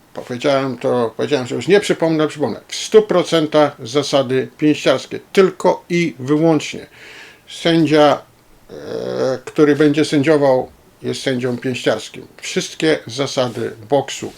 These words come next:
tutaj, no nie ma jak, nie ma jak. Oczywiście Francis, tak jak powiedziałem, twierdzi, że on potrafi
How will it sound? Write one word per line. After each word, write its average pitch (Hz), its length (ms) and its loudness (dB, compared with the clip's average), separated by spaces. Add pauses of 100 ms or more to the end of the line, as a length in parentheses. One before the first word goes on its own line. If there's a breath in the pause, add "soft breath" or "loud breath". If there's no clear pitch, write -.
tutaj, 135 440 -2 (400 loud breath)
no 156 100 -2
nie 180 160 2
ma 170 160 2
jak, 165 220 2 (420)
nie 175 160 0
ma 170 160 2
jak. - 260 -2
Oczywiście 131 460 -6
Francis, 127 420 -6
tak 135 80 0
jak 123 100 -2
powiedziałem, 123 380 -2
twierdzi, 127 340 -4
że 127 80 -4
on 120 100 -4
potrafi 143 540 -2